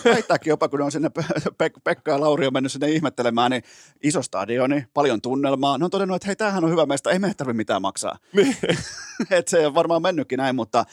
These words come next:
Speaker 1: mutta se on hyvä, että nyt siellä maksetaan nimenomaan ihan avoimesti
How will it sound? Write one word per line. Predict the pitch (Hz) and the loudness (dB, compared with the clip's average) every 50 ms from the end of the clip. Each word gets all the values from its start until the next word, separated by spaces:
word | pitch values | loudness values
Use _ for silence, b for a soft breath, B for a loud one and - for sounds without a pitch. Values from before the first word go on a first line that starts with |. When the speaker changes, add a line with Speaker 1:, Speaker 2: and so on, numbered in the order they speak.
| B B B B | B B B B
Speaker 1:
mutta | - 147 | -6 0
se | - 202 | 0 2
on | 214 180 | 2 4
hyvä, | 170 190 175 170 | 4 4 4 4
että | 143 135 156 | 4 2 0
nyt | 143 | -2
siellä | - 175 143 127 | 0 0 0 2
maksetaan | 131 135 135 - 131 - 127 117 110 110 113 113 b b b b b | 0 0 -2 -4 -4 -2 0 2 2 2 0 -2 b b b b b
nimenomaan | 143 139 135 127 127 123 120 120 120 | -4 -2 -2 0 0 -2 -2 -2 -2
ihan | 123 123 127 127 | -2 -2 2 2
avoimesti | 131 139 131 131 117 110 110 107 101 - - 104 92 87 - | 2 4 4 4 2 2 0 -2 -6 -6 -8 -10 -10 -10 -12